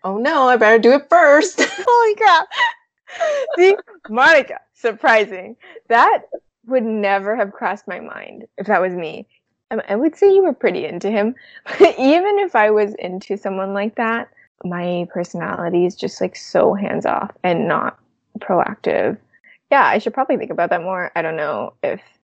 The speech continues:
Speaker 2: it was because, I mean, back then, it was definitely because I didn't think that I needed to, like, chase a guy. But then I think now it's more, I think that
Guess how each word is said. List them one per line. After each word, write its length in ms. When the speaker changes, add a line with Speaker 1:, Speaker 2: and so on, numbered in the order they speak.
Speaker 2:
it 60
was 160
because, 600
I 40
mean, 180
back 260
then, 380
it 100
was 160
definitely 380
because 400
I 100
didn't 460
think 420
that 280
I 120
needed 480
to, 120
like, 220
chase 540
a 80
guy. 480
But 140
then 260
I 120
think 200
now 460
it's 240
more, 500
I 180
think 400
that 340